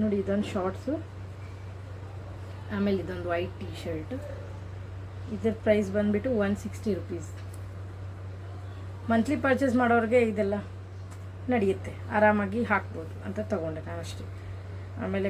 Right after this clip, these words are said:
ಕ್ವಾಲಿಟಿ ಚೆನ್ನಾಗೇ ಬರುತ್ತೆ ವಿಶಾಲ್ ಮಾರ್ಟಲ್ಲಿ. ಹ್ಮ್, ಇದ್ರ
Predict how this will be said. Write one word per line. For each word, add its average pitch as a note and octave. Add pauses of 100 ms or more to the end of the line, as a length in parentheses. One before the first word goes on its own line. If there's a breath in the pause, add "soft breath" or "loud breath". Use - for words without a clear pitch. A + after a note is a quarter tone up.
(140)
ಕ್ವಾಲಿಟಿ G#3 (260)
ಚೆನ್ನಾಗೇ B3
ಬರುತ್ತೆ G#3 (260)
ವಿಶಾಲ್ G3
ಮಾರ್ಟಲ್ಲಿ. F3 (1160)
ಹ್ಮ್, A3+ (340)
ಇದ್ರ G#3